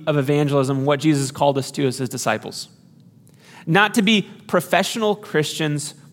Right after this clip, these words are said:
but faithful followers who invite and point others to Jesus. We won't always have the right words. I don't always have the right words. I don't always have the best answer at the time,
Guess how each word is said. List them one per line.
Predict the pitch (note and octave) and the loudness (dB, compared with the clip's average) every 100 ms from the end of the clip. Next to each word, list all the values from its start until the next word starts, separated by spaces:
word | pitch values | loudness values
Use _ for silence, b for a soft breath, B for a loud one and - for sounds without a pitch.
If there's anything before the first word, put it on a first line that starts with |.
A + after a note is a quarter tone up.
| - | -2
but | D3+ | -2
faithful | - - F3 F#3+ A#3+ | -2 2 2 4 0
followers | - E3+ C#3 C#3+ C3+ C3 B B | 2 2 4 4 2 -2 B B
who | - F3 | 0 2
invite | E3+ C#3 B2+ E3 F#3+ A3 - | 4 2 2 4 4 2 0
and | F3 - | -2 -2
point | F3+ F3 E3+ - | 0 0 -2 0
others | D#3+ D#3 D3+ C#3 - - - - _ | 2 4 2 0 -8 -16 -20 -20 _
to | - F3 C#3+ | -6 -2 0
Jesus. | B2 A2+ F#2+ - - - _ - _ _ _ _ b b b E3+ | 0 -4 -6 -10 -14 -18 _ -20 _ _ _ _ b b b 2
We | A3+ | 6
won't | G#3 A#3 A3+ - | 8 6 4 0
always | D3+ D3 - | 0 0 2
have | C#3 A#2+ - | 0 -2 -6
the | B2+ | -6
right | C3+ B2 - | -2 -2 -2
words. | C3 G2+ G#2+ - | -6 -6 -10 -8
I | C#3 F3+ | -2 0
don't | F3+ - | 0 -2
always | C#3+ C3+ B2 | -4 -2 -4
have | - C3 | -2 -2
the | C3+ | -2
right | C3 C3+ C3+ | -2 -2 -2
words. | C#3 C#3 - - | -4 -4 -8 -2
I | E3+ | 0
don't | F#3+ - | 0 -2
always | D#3+ D#3+ D3+ | -4 -2 -4
have | - D#3 C#3+ C3+ B B B B B B | -2 -2 -2 -6 B B B B B B
the | D3+ | -2
best | C3 D#3+ - - - | 4 2 2 -8 0
answer | E3 F3+ - C#3 B2 - - | 0 0 0 0 -2 -6 -4
at | C3+ | -4
the | C3+ | -4
time, | - - F#3 F3 A#2 A2 | -8 -6 -2 -2 -2 -6